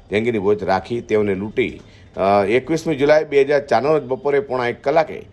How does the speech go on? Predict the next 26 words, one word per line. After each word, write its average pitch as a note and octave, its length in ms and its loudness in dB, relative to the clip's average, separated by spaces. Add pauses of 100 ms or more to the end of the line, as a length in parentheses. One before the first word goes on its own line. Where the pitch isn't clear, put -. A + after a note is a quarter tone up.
(240)
આકાશ C3+ 400 2
હોટલ D3 220 -4
તરફના D3 380 2
રસ્તા A2+ 280 0
પર C#3+ 180 0
પાંચ C#3 360 -2
લાખ B2+ 300 0
રોકડા C3 280 0
ભરેલ B2+ 260 -2
થેલો B2 300 -2
ખેંચતા G2 520 -4 (360)
ફરિયાદીએ D#3 440 2
થેલો C#3+ 340 2
નહીં B2 300 2
છોડતા - 480 -4 (300)
મુકેશ D3+ 260 0
ઉર્ફે D#3+ 280 -2
વિશાલે D3+ 400 0
તમંચામાંથી C#3 600 -2
ફાયરિંગ B2 380 -2
કરી C#3 180 0
માથામાં A#2 520 -2
તમંચાથી A#2 460 -4
ઈજા F#2+ 160 -4
કરી F#2+ 300 -2
હતી. - 140 -10